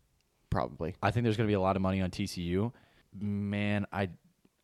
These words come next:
Speaker 2: I think Michigan covers. T C U has had too much football luck this year. They've been a really good team, <clears throat> but they have had too much football luck for me to say Michigan's not gonna beat them by seven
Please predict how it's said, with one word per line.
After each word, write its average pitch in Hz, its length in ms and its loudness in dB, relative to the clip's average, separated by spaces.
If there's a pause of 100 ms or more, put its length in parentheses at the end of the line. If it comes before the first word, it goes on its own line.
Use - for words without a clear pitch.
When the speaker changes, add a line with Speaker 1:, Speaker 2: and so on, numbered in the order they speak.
Speaker 2:
I 104 140 -4
think 101 200 -2
Michigan 87 360 -6
covers. - 400 -12 (500)
T 127 200 2
C 135 160 0
U 117 280 4
has 104 180 0
had 101 240 0
too 110 200 0
much 101 240 2
football 85 500 -4
luck 82 220 -6
this - 220 -8
year. - 260 -12
They've 98 120 -4
been 98 120 2
a 90 80 2
really 104 320 2
good 95 360 0
team, 87 400 -4 (180)
<clears throat> 143 300 -8 (640)
but 95 140 0
they 98 120 2
have 98 100 0
had 98 240 0
too - 180 -2
much 104 220 0
football 87 520 -2
luck 82 340 -6 (100)
for 101 180 -4
me 95 240 2
to 87 100 0
say 87 460 0
Michigan's 90 580 -4
not 85 280 -4
gonna 90 140 -4
beat 85 260 -6
them 82 180 -6
by 85 140 -6
seven - 760 -6